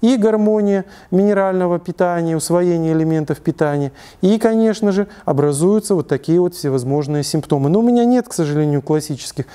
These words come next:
Я поискал у себя, чтобы найти вот прям такие классические плечики,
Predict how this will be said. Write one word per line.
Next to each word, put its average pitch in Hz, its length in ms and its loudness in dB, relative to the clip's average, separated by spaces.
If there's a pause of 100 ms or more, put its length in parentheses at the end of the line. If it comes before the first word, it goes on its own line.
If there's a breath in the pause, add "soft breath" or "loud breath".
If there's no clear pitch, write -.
(220 loud breath)
Я 175 140 4
поискал 208 500 0
у 185 80 0
себя, 143 300 -2 (240 loud breath)
чтобы 160 180 0
найти 190 300 0
вот 160 120 0
прям 160 200 -2
такие 151 260 -2
классические 170 720 -2
плечики, 147 500 -4